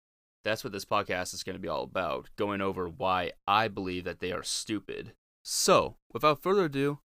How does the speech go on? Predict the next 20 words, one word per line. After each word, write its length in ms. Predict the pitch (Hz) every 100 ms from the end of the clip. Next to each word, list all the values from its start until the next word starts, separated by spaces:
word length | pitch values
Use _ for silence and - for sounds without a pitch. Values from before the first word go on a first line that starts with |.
| _
let's 160 | 190 202
just 160 | 165
hop 200 | 160 151 120
right 180 | 135
into 240 | 135 131 95
this. 360 | 67 - - - _
Let's 180 | 143 -
start 240 | - 180
with 140 | 143 139
the 80 | 113
raw 220 | 123 120
diet 320 | 95 95 95
and 100 | 95
talk 200 | - 107
a 40 | 101
little 200 | 113 113
bit 180 | 110 101
about 260 | 98 90
human 340 | - 120 107 -
evolution. 680 | 101 95 92 - 55 52